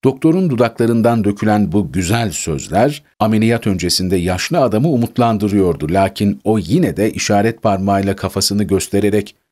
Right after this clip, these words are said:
"Peki o zaman bu ne?" diyordu. Bir anda duraksayan hekim hafiften gülümsüyor ve "Biz ona kader diyoruz." diyordu.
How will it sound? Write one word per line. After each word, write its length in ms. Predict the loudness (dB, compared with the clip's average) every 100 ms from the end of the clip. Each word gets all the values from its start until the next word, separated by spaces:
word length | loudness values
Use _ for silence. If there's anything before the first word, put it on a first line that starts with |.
| -10
"Peki 520 | -10 -6 -4 -2 -4 _
o 140 | 0 0
zaman 460 | 0 0 -2 -4 -2
bu 140 | 0 0
ne?" 220 | -4 -14 _ _ 0
diyordu. 480 | 0 0 -4 -12 -20 _ _ _ _ _ -2
Bir 100 | 0
anda 320 | 2 2 2
duraksayan 640 | 0 -2 -2 0 0 0
hekim 400 | -4 -2 -2 -2 -6 _ -4
hafiften 580 | -2 -2 -4 -2 -2
gülümsüyor 580 | -2 -4 -4 0 2 0 -2 _ _ 0
ve 260 | 0 0 -6 _ -2
"Biz 140 | 2 4
ona 300 | 2 0 -2
kader 500 | -2 0 0 0 0
diyoruz." 520 | -2 -2 -10 -16 -18 _ _ _ -2
diyordu. 460 | -2 -2 -10 -20